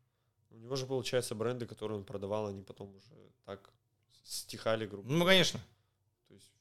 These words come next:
Speaker 1: все, все держалось на нем?
Speaker 2: Все держалось на нем, безусловно.
Speaker 1: Ага. А вот такой еще вопрос был. А вот как пришли именно к формату магазинов у дома?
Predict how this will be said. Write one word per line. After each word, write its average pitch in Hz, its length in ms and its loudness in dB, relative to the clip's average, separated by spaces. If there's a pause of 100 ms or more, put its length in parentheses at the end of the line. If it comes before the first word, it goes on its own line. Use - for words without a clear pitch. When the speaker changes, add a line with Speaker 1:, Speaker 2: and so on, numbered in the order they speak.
Speaker 1:
все, - 220 -8
все - 260 -4
держалось 107 560 0
на 104 80 -12
нем? 104 180 -8
Speaker 2:
Все - 220 -4
держалось 120 320 0
на 110 40 -2
нем, 98 140 -6
безусловно. 101 380 -18 (360)
Speaker 1:
Ага. 95 220 -20 (1000)
А - 80 -20
вот 92 120 -20
такой - 220 -10
еще 104 200 -4
вопрос 101 320 -4
был. 95 180 -4
А 95 60 -8
вот - 140 -16
как - 280 -4
пришли 107 360 -4
именно 113 220 -4
к - 60 -12
формату 98 840 -6
магазинов 101 460 -6
у 104 40 -8
дома? 101 260 -10